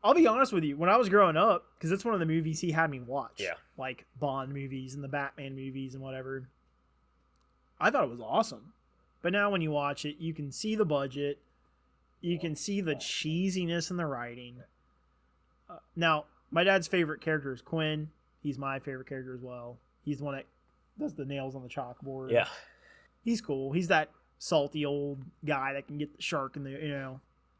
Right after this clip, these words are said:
Speaker 1: But otherwise, that movie's
Speaker 2: But a lot of these movies, like, in that time period, they were excellent. And we're watching them with the movies that we've, one, you know, grown up
Speaker 1: Well,
Speaker 2: with,
Speaker 1: yeah.
Speaker 2: and even then, it's changed to what we're used to watching present
Speaker 1: We're
Speaker 2: day.
Speaker 1: going to imax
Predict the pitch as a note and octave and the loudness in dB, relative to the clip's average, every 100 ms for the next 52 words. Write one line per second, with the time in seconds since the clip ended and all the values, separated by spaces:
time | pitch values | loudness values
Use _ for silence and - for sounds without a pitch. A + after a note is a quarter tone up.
0 | _ - - _ _ _ - D3+ C3 B2 | _ -12 -12 _ _ _ -4 -4 -2 -6
1 | D3 B2+ A2+ - _ _ _ _ _ D3 | -10 -10 -14 -16 _ _ _ _ _ 4
2 | D#3 F3+ F#3 B2+ A2+ C3 G2+ F2+ _ - | 6 6 6 4 2 2 0 -4 _ 0
3 | A2+ - B2+ C3+ - D3 C#3+ C3+ A2+ G#2+ | 0 0 0 2 6 4 6 4 4 2
4 | G2 G#2 G2+ F#2+ F2 - A#2 A2+ - F2 | 0 0 2 0 -2 -2 -2 0 -2 -6
5 | D#2+ - - A2 A2+ A#2+ B2+ C3 C3 B2 | -10 -14 -8 -6 0 2 6 6 6 -2
6 | A#2 A#2 A2+ G#2+ G#2+ G#2+ - A2 A2 - | 0 0 -2 -2 0 0 -2 -20 -16 -8
7 | G#2+ G#2+ A#2+ A#2 A2+ A2 G2+ F#2 G2+ - | -4 -2 -2 -2 0 2 2 0 -6 -8
8 | _ _ - B2 B2+ B2 A#2 - _ - | _ _ -4 4 6 6 0 -10 _ -4
9 | G#2 F#2 A2 A#2 A2 G#2 G2+ G2+ G#2 G#2 | -2 0 2 2 4 2 2 2 2 2
10 | - B2 A#2+ A#2+ G#2 B2 A#2+ A2+ G#2+ - | 0 0 0 -2 0 2 2 0 -4 -6
11 | - B2 A#2+ A2 - A2+ G#2+ - G#2 G2 | -8 -4 -4 -4 -6 -2 -2 -2 -4 -6
12 | G2 G#2+ A#2 - A2 F2 F#2 F#2 G#2+ G2 | -8 -6 -4 -4 -6 0 0 0 -4 -8
13 | F#2 - F#2+ E3+ - B3 B3+ C4 C4 A#3+ | -8 -2 -2 -2 2 4 6 4 4 2
14 | G#3+ D#3+ E3+ F3 D#3 C#3+ C#3 - - | 2 4 2 4 2 2 0 -2 -6